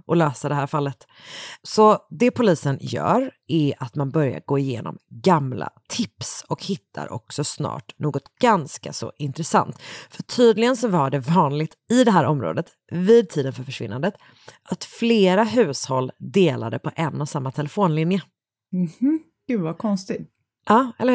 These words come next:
Speaker 1: hur? Så att det liksom är så här, jag antar att man inte drog ut så många telefonledningar på den vänster, typ. Eh, så att man kunde liksom lyfta på luren och, och höra typ en granne prata med någon. <laughs>
Speaker 2: Så
Speaker 1: Ehm,
Speaker 2: gud.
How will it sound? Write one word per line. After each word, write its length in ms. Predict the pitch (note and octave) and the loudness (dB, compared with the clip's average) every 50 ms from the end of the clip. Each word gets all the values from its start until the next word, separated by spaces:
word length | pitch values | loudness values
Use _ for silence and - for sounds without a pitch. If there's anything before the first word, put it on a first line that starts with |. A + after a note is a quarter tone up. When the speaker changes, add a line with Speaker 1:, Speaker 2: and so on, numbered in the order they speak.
| G#3+ C3+ | 4 2
Speaker 1:
hur? 140 | E2+ C2 | 2 -2
Så 140 | - - G3+ | -6 -4 -4
att 120 | F#3+ - - | -2 0 2
det 180 | G#3 G#3 G#3 | 2 4 4
liksom 260 | G#3 G3 - G#3+ G#3 | 2 0 -2 -2 -4
är 100 | F#3+ F3+ | -2 -4
så 120 | E3+ - D#3+ | -4 -2 -2
här, 80 | E3 | -2
jag 60 | F#3+ G#3 | -2 -2
antar 160 | G3 E3+ E3+ | -2 -2 -2
att 80 | D#3+ - | -2 -2
man 120 | E3+ E3 | -2 -2
inte 180 | E3+ - D#3+ D3 | -2 -2 -4 -6
drog 320 | - C#3 D3 E3 D3+ D3 | -6 -4 -4 -4 -2 -2
ut 140 | D3+ C#3+ - | -2 -4 -4
så 220 | - - D3+ C#3 | -6 -6 -4 -4
många 320 | C#3+ C#3+ C#3 C#3 C3+ C3+ C3 | -2 -2 -4 -4 -4 -6 -6
telefonledningar 920 | - - C#3+ D3 - D3 D3+ C#3 C3+ C3 C3 C3 C3+ B2+ C3+ D#3 F3+ G#3 G3+ | -6 -8 -8 -8 -6 -6 -6 -4 -4 -6 -4 -4 -4 -4 -4 -2 -4 -4 -4
på 100 | - B3 | -6 -6
den 80 | B3+ | -4
vänster, 340 | A#3+ A#3+ A#3 - - D4+ E4 | -2 -2 -2 0 0 0 0
typ. 240 | - - C#4+ D4+ - - _ - - - - - - - _ - | 0 0 0 0 -2 -4 _ -18 -18 -16 -16 -16 -16 -10 _ 2
Eh, 520 | F3+ F3 E3+ E3 E3 D#3+ D#3 D#3 D3+ D3+ C#3+ | 4 4 6 6 6 4 4 2 2 0 -2
så 120 | - - E3+ | -4 -6 -4
att 40 | |
man 140 | - G3 F#3 | -2 -2 0
kunde 180 | - G3+ G3+ G#3 | 0 2 2 2
liksom 240 | G#3+ - - F#3+ F#3+ | 2 2 2 0 0
lyfta 360 | G#3 G3+ - - - - G3+ | 0 -2 -4 -6 -4 -4 -2
på 100 | - B3 | 0 2
luren 400 | A3 F3+ D#3+ D#3 D3+ D3+ C#3+ C#3+ | 4 4 4 4 4 2 0 0
och, 320 | C#3 D3 C#3+ - D3 D#3 | 0 -2 -2 -2 0 0
och 100 | D3 D3 | 2 2
höra 320 | D#3 E3+ D3+ C#3+ C#3 C#3+ D3 | 4 4 4 4 2 0 -2
typ 140 | - - | -4 -6
en 120 | - C#3+ D3 | -6 -4 -2
granne 420 | E3 F3+ E3+ D#3 D3+ D3+ E3+ A3 | 0 2 2 2 2 2 2 2
prata 360 | - A#3 G3+ D#3+ - - B2+ | 4 4 2 2 2 -2 -6
med 80 | A#2 - | -8 -6
någon. 140 | - - F#3 | -6 -6 -6
<laughs> 1400 | - - G3+ - - _ _ _ _ _ _ _ _ _ - - - - - - - - - - - - - - | -6 -6 -10 -12 -12 _ _ _ _ _ _ _ _ _ -20 -20 -20 -18 -18 -14 -12 -10 -8 -8 -8 -8 -4 0
Speaker 2:
Så 60 | - | 2
Speaker 1:
Ehm, 460 | F3+ E3+ E3+ E3 E3 E3 D#3+ D#3+ D#3+ - | 4 4 6 4 4 4 4 4 4 2
Speaker 2:
gud. 140 | D3+ C#3+ | 2 0